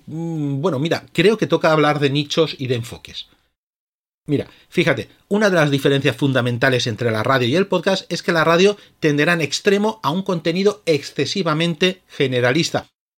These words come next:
¿Por qué? Porque quiere llegar al máximo de público posible. Pero tú lo que quieres es llegar a tu público. A tu público que es como tú, además, que tiene las mismas aficiones. Vas a profundizar muchísimo, porque es un tema que te apasiona.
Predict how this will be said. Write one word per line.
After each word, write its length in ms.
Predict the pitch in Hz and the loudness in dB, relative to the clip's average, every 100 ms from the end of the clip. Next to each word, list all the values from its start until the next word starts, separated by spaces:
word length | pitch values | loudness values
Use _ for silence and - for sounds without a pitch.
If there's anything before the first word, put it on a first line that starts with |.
| _ - | _ 0
¿Por 160 | 220 | 2
qué? 220 | 262 214 - - | 4 2 0 -8
Porque 240 | - 185 196 | -4 -2 0
quiere 200 | 185 185 | 2 2
llegar 280 | 170 202 - | 2 0 0
al 180 | 135 | -2
máximo 440 | 127 185 - 226 226 | 0 -4 -2 -2 -2
de 120 | 131 | -4
público 420 | 120 147 185 180 | -4 -4 0 -2
posible. 460 | 147 143 240 135 - _ _ _ _ _ _ _ _ _ _ _ _ _ _ _ _ _ _ _ | 0 0 0 0 -4 _ _ _ _ _ _ _ _ _ _ _ _ _ _ _ _ _ _ _
Pero 180 | - 127 | -4 0
tú 80 | 180 | 2
lo 80 | 190 | 4
que 120 | 151 | 4
quieres 200 | 185 160 | 2 2
es 80 | 160 | 4
llegar 220 | 139 - | 4 4
a 100 | 160 | 2
tu 160 | 147 | 0
público. 400 | 120 175 139 - _ _ _ _ - | 4 4 4 0 _ _ _ _ -10
A 100 | - | -4
tu 100 | 143 | 0
público 360 | 175 208 214 - | 2 4 2 4
que 120 | 170 | 2
es 120 | - | 2
como 280 | - 139 131 | 0 0 2
tú, 220 | 220 156 | 4 6
además, 340 | 123 165 165 | 6 4 2
que 140 | - 120 | 0 -2
tiene 180 | 190 202 | 0 2
las 180 | 139 | 0
mismas 280 | 151 170 196 | -2 0 0
aficiones. 540 | 170 135 135 160 131 147 | 0 -2 2 2 2 0
Vas 180 | 185 | 0
a 80 | 220 | 0
profundizar 580 | 208 165 160 143 208 226 | -2 0 0 2 0 -2
muchísimo, 680 | - 160 165 147 - - 135 120 - - | -6 -4 -2 -2 0 0 -2 -4 -16 -10
porque 240 | 127 - | -6 -4
es 80 | 180 | -4
un 140 | 131 | -2
tema 300 | 156 165 175 | -2 -2 -4
que 120 | - | -6
te 100 | 117 | -6
apasiona. 420 | 113 113 - 143 | -6 -4 0 0